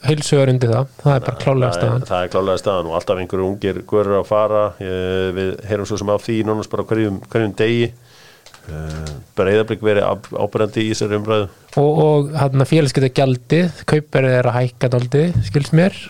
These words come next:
Speaker 2: Nú, ok.
Speaker 1: Oft, oft á tíðum he-, hefur maður að heyra,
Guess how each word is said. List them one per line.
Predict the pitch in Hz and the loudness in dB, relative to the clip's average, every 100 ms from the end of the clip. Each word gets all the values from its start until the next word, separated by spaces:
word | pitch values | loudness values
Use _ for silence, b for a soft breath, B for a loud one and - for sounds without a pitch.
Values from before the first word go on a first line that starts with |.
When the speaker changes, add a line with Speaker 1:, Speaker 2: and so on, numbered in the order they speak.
| 117 | -4
Speaker 2:
Nú, | 113 120 | -2 -2
ok. | - | 0
Speaker 1:
Oft, | 120 151 147 | -2 0 -4
oft | 135 | 0
á | 139 | -2
tíðum | - 151 139 135 143 | 2 4 4 2 -2
he-, | 139 147 | -2 2
hefur | 139 | 2
maður | 131 127 | 4 2
að | 127 | 2
heyra, | 117 | 2